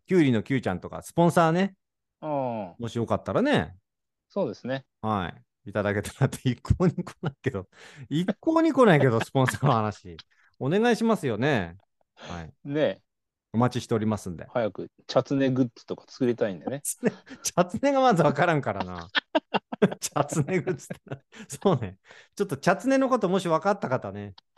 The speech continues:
Speaker 1: 分かりやすい言葉で、ゼッ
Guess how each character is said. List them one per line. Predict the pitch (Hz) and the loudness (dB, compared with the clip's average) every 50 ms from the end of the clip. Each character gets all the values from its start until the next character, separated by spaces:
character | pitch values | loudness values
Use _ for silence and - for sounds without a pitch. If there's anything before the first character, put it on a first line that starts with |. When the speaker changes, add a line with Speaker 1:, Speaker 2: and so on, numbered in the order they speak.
| - - - _ _ | -16 -16 -16 _ _
Speaker 1:
分 | 131 143 139 - | 0 0 2 4
か | 185 185 | 4 6
り | 185 185 | 6 6
や | 190 147 | 6 4
す | 156 180 | 2 0
い | 156 | -2
言 | 147 139 | -2 -2
葉 | 131 139 131 131 113 | 0 0 0 0 0
で、 | 104 92 82 98 - _ _ _ _ _ - - - _ _ _ _ _ _ _ - | -2 -4 -6 -10 -14 _ _ _ _ _ -20 -20 -20 _ _ _ _ _ _ _ -18
ゼ | 98 92 113 160 | -16 -2 -2 -2
ッ | 156 - | -2 -2